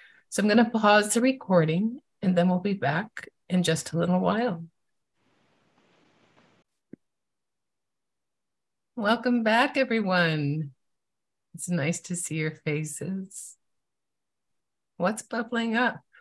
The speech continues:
What would anyone like to share? Feel free to come off mute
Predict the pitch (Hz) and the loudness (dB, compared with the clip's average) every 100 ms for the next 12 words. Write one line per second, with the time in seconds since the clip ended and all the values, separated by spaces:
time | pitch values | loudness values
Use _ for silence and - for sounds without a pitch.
0 | _ - 180 190 196 180 _ 180 190 180 | _ -6 -6 -4 -6 -8 _ -4 -2 0
1 | 180 147 151 175 - 175 170 131 131 165 | -2 -4 -6 -8 -4 2 2 2 -2 -6
2 | 160 156 160 156 170 160 160 - 156 151 | -4 -4 -6 -6 -4 -4 -4 -6 -4 -4
3 | 135 - - | -6 -14 -20